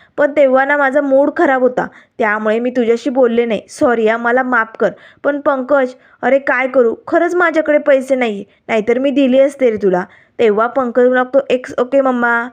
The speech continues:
काही प्रॉब्लेम नाही, मी काहीतरी मॅनेज करतो, मी निघतो हं." तेव्हा लगेच आता निरुपा म्हणू लागते, "पंकज,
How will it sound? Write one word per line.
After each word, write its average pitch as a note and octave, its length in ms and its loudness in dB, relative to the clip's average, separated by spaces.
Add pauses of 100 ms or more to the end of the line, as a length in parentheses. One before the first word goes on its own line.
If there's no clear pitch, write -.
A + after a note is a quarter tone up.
(280)
काही B3+ 160 0
प्रॉब्लेम A#3 460 0
नाही, A3 160 -2
मी D4 120 -4
काहीतरी B3+ 360 0
मॅनेज C4+ 300 0
करतो, - 560 -4
मी C4+ 100 -6
निघतो C4+ 380 -2
हं." D4 100 -2 (340)
तेव्हा G#3+ 320 2
लगेच A3+ 540 0
आता A#3 300 -4
निरुपा A#3+ 420 0
म्हणू A#3 140 -2
लागते, A#3+ 260 0
"पंकज, B3 580 -2